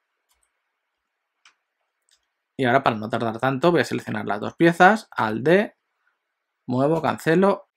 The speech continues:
le doy a la R para rotar y ahora serán noventa grados.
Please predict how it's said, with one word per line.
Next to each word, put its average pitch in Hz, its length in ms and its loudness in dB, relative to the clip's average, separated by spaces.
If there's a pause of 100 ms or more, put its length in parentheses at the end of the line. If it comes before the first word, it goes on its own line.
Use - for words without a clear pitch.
(140)
le 120 80 -2
doy 127 120 4
a 135 40 6
la 151 120 8
R 202 140 6
para 175 180 4
rotar 160 360 2
y 143 60 2
ahora 139 120 4
serán 143 360 -2
noventa 127 360 0
grados. 127 600 -4